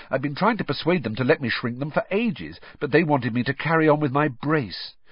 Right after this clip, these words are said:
You know, they're dentists. They just don't think teeth and magic should, Look! Pigwidgeon's back! Ron's tiny owl was twittering madly on the top of the icicle-laden banisters, a scroll of parchment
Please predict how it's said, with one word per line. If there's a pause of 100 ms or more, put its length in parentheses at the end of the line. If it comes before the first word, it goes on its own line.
You
know,
they're
dentists.
They
just
don't
think
teeth
and
magic
should, (340)
Look! (240)
Pigwidgeon's
back! (800)
Ron's
tiny
owl (140)
was
twittering
madly
on
the
top
of
the
icicle-laden
banisters, (200)
a
scroll
of
parchment